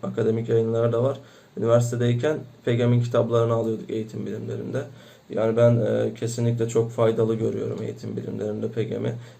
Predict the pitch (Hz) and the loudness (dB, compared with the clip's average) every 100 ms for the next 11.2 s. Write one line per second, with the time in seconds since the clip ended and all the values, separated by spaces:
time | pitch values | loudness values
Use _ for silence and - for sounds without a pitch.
0 | - 113 117 113 117 117 117 110 117 117 | -2 4 6 6 4 4 2 2 2 0
1 | 113 113 113 113 113 113 113 120 113 110 | -2 -2 0 2 2 2 0 2 0 0
2 | - 110 113 113 113 110 - 123 139 143 | -4 -2 -2 -2 -2 -4 -4 -4 -2 -2
3 | 120 120 - - - - - 123 120 120 | -2 -6 -10 -20 -20 -12 0 2 4 4
4 | 127 - - - - - - 110 117 117 | 2 -2 -12 -20 -20 -16 -4 -2 0 -2
5 | 107 107 110 110 117 120 107 113 117 - | -2 -2 -2 0 -2 -2 -2 -4 -8 -14
6 | - _ _ - - 95 107 107 113 110 | -20 _ _ -18 -12 -4 -2 -2 -2 -6
7 | - 113 110 113 120 123 - - - - | -4 -6 -4 -4 -4 -4 -6 -6 -6 -6
8 | 69 - - - - - 147 147 147 147 | -6 -8 -12 -20 -20 -10 -4 0 4 4
9 | 147 - 147 147 131 - 143 143 - - | 4 6 8 8 6 6 4 4 0 -14
10 | - - 127 135 135 131 - 135 131 131 | -14 -4 2 6 6 4 0 2 4 6
11 | 135 | 2